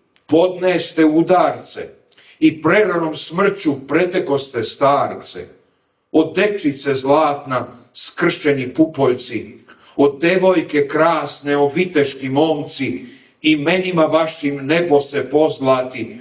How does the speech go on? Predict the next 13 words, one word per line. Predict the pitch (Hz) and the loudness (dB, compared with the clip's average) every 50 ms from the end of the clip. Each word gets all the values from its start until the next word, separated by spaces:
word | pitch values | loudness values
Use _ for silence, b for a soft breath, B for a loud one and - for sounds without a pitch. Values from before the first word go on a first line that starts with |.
| B B B B | B B B B
crkva | - - 160 160 160 156 147 - - - 185 | -10 -2 0 2 2 2 -2 -4 -2 -2 -2
se | - - 143 139 | 0 0 0 0
na | 131 131 127 | 0 0 -2
zemlji | 123 - 131 135 139 139 135 127 120 110 - - - - _ _ _ - - | -2 0 0 0 0 0 -2 -2 -2 -4 -4 -8 -14 -20 _ _ _ -8 0
večno | - 139 143 143 - - - - - 110 110 110 107 107 - | 2 2 2 2 0 -4 -14 -14 -10 -4 -4 -4 -4 -4 -4
obogati. | 107 101 98 - 101 107 107 107 101 95 - - - - - - - - _ _ _ _ _ _ _ _ _ _ _ _ _ - | -4 -4 -2 0 2 2 2 2 2 -2 -4 -4 -8 -12 -14 -14 -16 -20 _ _ _ _ _ _ _ _ _ _ _ _ _ -8
I | - - | -6 -4
sada | - - - 123 139 143 143 143 135 | -4 -2 0 2 2 2 2 2 0
i | 131 131 135 | 0 0 0
uvek, | 131 135 131 131 127 120 117 117 117 - - - _ _ _ _ _ _ _ _ - | 0 0 0 2 2 2 2 2 0 -6 -12 -20 _ _ _ _ _ _ _ _ -2
i | 101 101 104 | 2 4 4
u | 101 98 98 92 | 4 4 2 0
vekove | 92 101 104 107 107 107 - 110 107 98 98 95 95 92 | 0 2 2 2 2 0 0 0 0 0 2 0 -2 -2